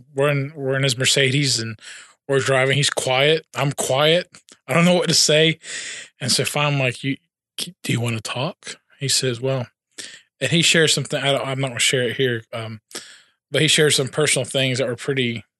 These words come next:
he never told anybody, and they were pretty hurt, hurt, hurting, hurtful. And, um, I said, "Well, you ready to come to Jesus?" You know, I use that as an opportunity. And he says, "I really want to. I really want to, but I can't."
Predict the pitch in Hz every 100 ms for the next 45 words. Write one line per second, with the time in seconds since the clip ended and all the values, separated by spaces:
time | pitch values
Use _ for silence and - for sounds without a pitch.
0 | - 139 143 139 143 127 123 123 120 123
1 | 120 123 117 - 131 120 113 _ _ _
2 | 143 123 - - 135 - _ - - 139
3 | 120 113 - _ 143 127 123 113 _ -
4 | - - - - 131 123 120 120 120 113
5 | 113 104 - _ _ - - - 117 131
6 | 131 - _ _ _ _ - _ _ _
7 | 131 127 127 123 120 120 104 - _ _
8 | _ _ _ _ - - - 127 160 175
9 | 185 - 160 139 135 135 151 135 139 135
10 | 131 135 127 117 - 156 151 139 127 127
11 | - 135 123 - - - - - - _
12 | - 131 143 139 123 120 - 120 113 120
13 | 131 135 131 120 120 - - 120 117 113
14 | - 123 117 - -